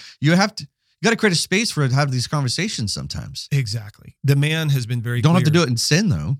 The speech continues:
Speaker 2: No,
Speaker 1: Yeah.
Speaker 2: on his stance on marriage, gender, sexuality, the whole thing. He's orthodox in what he believes.
Speaker 1: That's
Speaker 2: Uh,
Speaker 1: right.
Speaker 2: and, and we need to remember that. Now, I, brief insertion. Uh, I think one of the other categorical confusions and the collapsing of categories that happens for people,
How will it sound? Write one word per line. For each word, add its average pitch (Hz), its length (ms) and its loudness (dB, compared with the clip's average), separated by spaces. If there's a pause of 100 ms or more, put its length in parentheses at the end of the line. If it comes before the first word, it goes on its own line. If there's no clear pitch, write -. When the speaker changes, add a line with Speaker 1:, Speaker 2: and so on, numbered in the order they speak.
(120)
Speaker 2:
No, 117 260 -2
Speaker 1:
Yeah. 143 100 2
Speaker 2:
on 151 100 2
his 147 180 0
stance 127 580 -6
on 123 240 -4
marriage, 127 460 -2
gender, 120 280 -4
sexuality, 110 680 -8
the 104 80 -10
whole 107 180 -12
thing. 90 320 -16
He's 139 240 -2
orthodox 127 600 -4
in 120 120 -4
what 113 180 -6
he 110 140 -10
believes. 107 500 -14 (440)
Speaker 1:
That's 123 180 0
Speaker 2:
Uh, 127 80 -6
Speaker 1:
right. 120 120 -6
Speaker 2:
and, 131 340 0
and 135 220 0
we 127 120 2
need 127 140 -2
to 131 60 -4
remember 147 360 -4
that. 85 220 -14 (600)
Now, 156 160 4
I, 160 200 -4
brief 170 300 2
insertion. 143 540 -2 (340)
Uh, 139 200 0 (640)
I 156 120 2
think 156 180 -2
one 139 180 0
of 139 60 0
the 127 220 0
other 147 240 -2
categorical 127 600 -4
confusions 120 560 -2
and 117 80 -6
the 113 40 -4
collapsing 117 460 -6
of 113 100 -12
categories 113 460 -8
that 107 80 -8
happens 113 260 -6
for 117 120 -8
people, 110 360 -8